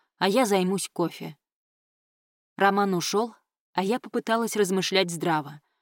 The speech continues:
Он меня спас от троих пьяных придурков. Мама моя, всё как в моём дурацком детективе. Тот тип влюбился в героиню,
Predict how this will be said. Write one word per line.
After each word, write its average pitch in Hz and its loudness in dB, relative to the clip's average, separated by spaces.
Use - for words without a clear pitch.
Он 202 4
меня 185 2
спас - -4
от - -4
троих 196 2
пьяных 196 2
придурков. 175 0
Мама 175 0
моя, 151 -6
всё - 0
как 202 -4
в 196 -4
моём 214 4
дурацком 208 4
детективе. 175 -2
Тот 202 6
тип - -2
влюбился 202 2
в 202 2
героиню, 180 2